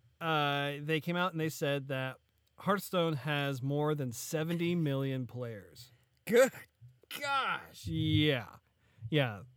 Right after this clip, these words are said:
Speaker 1: The game had passed thirty million players back in twenty fifteen.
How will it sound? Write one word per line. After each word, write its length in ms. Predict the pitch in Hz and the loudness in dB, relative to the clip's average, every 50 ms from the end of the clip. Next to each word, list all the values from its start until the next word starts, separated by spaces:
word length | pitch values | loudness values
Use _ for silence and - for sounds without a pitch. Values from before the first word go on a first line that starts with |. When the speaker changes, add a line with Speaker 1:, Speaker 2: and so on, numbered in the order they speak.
| - - - _ _ _ _ - | -20 -20 -20 _ _ _ _ -2
Speaker 1:
The 100 | 147 147 | -2 0
game 440 | 135 117 165 180 208 220 226 220 196 | 2 4 2 4 4 2 2 2 0
had 480 | 139 - - 190 202 233 285 285 233 - | -2 -2 0 0 2 2 2 0 0 -2
passed 560 | 143 151 147 139 135 135 135 131 - - - _ - | -2 0 0 0 -2 -4 -6 -8 -10 -14 -18 _ -2
thirty 240 | - 170 165 160 156 | 0 2 2 4 2
million 320 | 147 151 147 147 143 135 131 | 2 2 2 2 0 -2 -2
players 400 | - - 139 135 131 135 131 117 | -4 -2 -2 -2 0 -2 -4 -4
back 220 | - 139 131 - - | -4 -4 -4 -4 -6
in 100 | 127 113 | -6 -8
twenty 340 | - - 156 160 160 151 | -6 -2 0 0 0 0
fifteen. 580 | 135 - 151 131 - - - 156 156 135 110 | 0 -2 -4 -6 -4 -4 -2 -2 -2 -2 -2